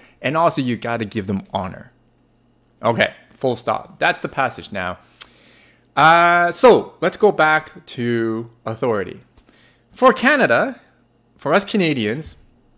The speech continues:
for those who are watching elsewhere, yes, I am in, a Canadian,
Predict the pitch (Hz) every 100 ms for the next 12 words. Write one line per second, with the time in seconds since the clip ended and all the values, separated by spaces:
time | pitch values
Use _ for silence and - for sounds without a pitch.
0 | _ _ _ _ - 104 139 170 165 156
1 | 123 104 98 - 98 98 98 - 113 110
2 | - 87 90 110 _ _ _ 107 104 113
3 | 117 147 143 117 - _ _ _ _ _
4 | _ - 120 - 104 104 104 170 185